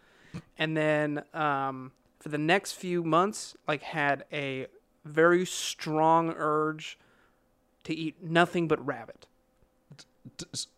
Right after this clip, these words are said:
Speaker 2: d-, does she think that they, like,
Speaker 1: <laughs> Well, what, no, no,
Speaker 2: seeked
Speaker 1: no, no, no, no.
Speaker 2: revenge on her? <laughs>
Speaker 1: We'll get there.
Speaker 2: What the fuck?
Speaker 1: Um, yeah, but she also, like, couldn't,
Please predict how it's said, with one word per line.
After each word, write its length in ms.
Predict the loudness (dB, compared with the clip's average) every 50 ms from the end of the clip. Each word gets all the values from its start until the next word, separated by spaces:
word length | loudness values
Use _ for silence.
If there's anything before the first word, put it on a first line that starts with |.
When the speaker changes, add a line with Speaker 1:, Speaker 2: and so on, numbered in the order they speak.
| _ -20
Speaker 2:
d-, 100 | -20 -20 _ _ _ _ _ _ -20 -20 -20 -20 -18 -10 4
does 180 | 6 8 8
she 140 | 10 8 8
think 280 | 10 10 8 6 8 8
that 180 | 6 6 8
they, 140 | 8 6 8
like, 440 | 8 8 6 8 6 4 2 -2 -10 _ _ _ _ -20
Speaker 1:
<laughs> 220 | -20 -20 -20 -2
Well, 140 | 8 8 8
what, 100 | 8 10 10 10 12 12
no, 140 | 12 12 12
no, 80 | 12
Speaker 2:
seeked 60 | 12
Speaker 1:
no, 60 | 12 12
no, 80 | 12 12
no, 40 | 12 10
no. 40 | 10
Speaker 2:
revenge 320 | 10 10 10 10 10 10 12
on 200 | 12 12 12 12
her? 260 | 12 12 10 12 10 10
<laughs> 500 | 10 10 8 6 6 4 -2 -2 0 4
Speaker 1:
We'll 100 | 4 6
get 240 | 8 8 6 8 6
there. 180 | 2 2 4 4 2 2 0 -4 -8 -10 -12 -8
Speaker 2:
What 200 | -8 -8 -8 -4 -2
the 120 | 0 0 0 0 -2
fuck? 460 | -2 -2 -2 -2 -4 -10 -10 -2 4
Speaker 1:
Um, 580 | 8 10 10 12 12 12 10 10 8 4 -2 -6 -10 -18 _ _ _ -20 _ _ _ _ _ -20 -20 -18 _ -20 -20 _ _ _ _ _ _ _ _ _
yeah, 160 | 10 10 10
but 160 | 10 8 8
she 100 | 10 8
also, 200 | 8 8 8 4
like, 180 | 4 4 2 2
couldn't, 340 | 0 2 2 2 -2 -2